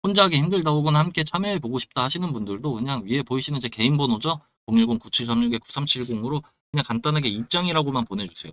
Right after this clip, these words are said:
입장이라고만 보내주시면 제가 한 분도 빠지지 않고 다 링크랑 비밀번호 한 번에 보내드리니까 여러분들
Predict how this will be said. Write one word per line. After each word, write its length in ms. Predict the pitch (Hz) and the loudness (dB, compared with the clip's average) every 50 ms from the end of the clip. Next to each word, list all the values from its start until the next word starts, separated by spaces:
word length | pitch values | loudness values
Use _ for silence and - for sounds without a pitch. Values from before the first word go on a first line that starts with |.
| - _ - | -18 _ -20
입장이라고만 600 | 95 - - 117 113 113 110 107 101 107 104 98 | -10 -4 -2 0 0 2 0 -2 -4 -6 -6 -8
보내주시면 680 | 92 - 92 107 104 92 90 - - 120 131 147 151 151 - _ _ _ - | -8 -8 -8 -10 -10 -8 -10 -8 -6 -4 -4 -4 -4 -6 -8 _ _ _ -12
제가 160 | - 98 104 | -8 -4 -2
한 120 | 117 156 | 0 0
분도 200 | 202 214 185 185 | 0 0 0 0
빠지지 340 | 160 170 160 160 156 151 147 | 0 0 -2 -2 0 0 0
않고 320 | 120 101 95 - 143 131 120 - _ _ _ _ | 0 -2 -2 -4 -6 -8 -8 -10 _ _ _ _
다 320 | - 127 127 139 139 135 120 | 0 2 6 8 8 8 6
링크랑 600 | 113 117 131 - - 147 143 143 143 143 139 120 | 4 2 0 -2 -2 0 0 2 2 2 2 2
비밀번호 400 | - 120 123 131 127 127 127 120 | 2 2 2 2 2 0 0 0
한 160 | 120 160 175 | 0 0 -2
번에 160 | 180 190 175 | -2 -2 -2
보내드리니까 960 | 143 113 120 120 120 117 123 120 120 113 107 - - 107 95 101 120 127 123 | -2 0 0 0 0 0 0 0 2 0 0 0 -2 -2 -2 0 0 -2 -2
여러분들 460 | 110 95 95 95 98 101 98 117 110 | -2 -4 -6 -6 -6 -4 0 0 0